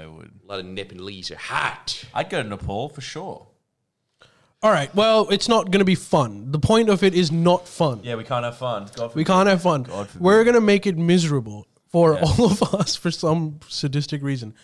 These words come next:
Speaker 3: Okay.
Speaker 2: 'Cause it's good for views, baby.
Speaker 3: It's good for views, baby. All right. Um, <clears throat> the second thing is, okay, you know, Michael West is on this, uh, crusade against, uh, Netflix because he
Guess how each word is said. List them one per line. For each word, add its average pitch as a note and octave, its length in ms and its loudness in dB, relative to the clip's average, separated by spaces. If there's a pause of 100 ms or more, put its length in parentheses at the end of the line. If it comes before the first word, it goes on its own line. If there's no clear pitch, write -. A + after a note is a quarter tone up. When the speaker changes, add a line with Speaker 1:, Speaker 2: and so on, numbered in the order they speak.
(260)
Speaker 3:
Okay. F#3+ 240 2
Speaker 2:
'Cause A#2+ 160 -8
it's - 20 -18
good C#3+ 160 -16
for C#3 80 -20
views, C3 300 -16
baby. D#2 200 -16
Speaker 3:
It's D#3 140 0
good E3+ 160 2
for E3+ 140 -2
views, C3+ 280 2
baby. G#2+ 380 -8
All F3+ 120 4
right. D#3 200 2
Um, D#3+ 720 2
<clears throat> - 40 -20 (280)
the D#3+ 460 4
second F#3+ 720 -4
thing D3+ 440 -4
is, C3 240 -8 (400)
okay, B3+ 140 0
you B3 140 0
know, F#4 100 4
Michael A#3 460 2
West D#3 560 0
is F3 200 2
on E3+ 340 4
this, E3 360 2
uh, C#3+ 240 2
crusade D#3+ 560 0
against, D3+ 500 -4
uh, B2+ 400 -4
Netflix D3+ 760 -6 (420)
because D3 360 0
he A3+ 480 0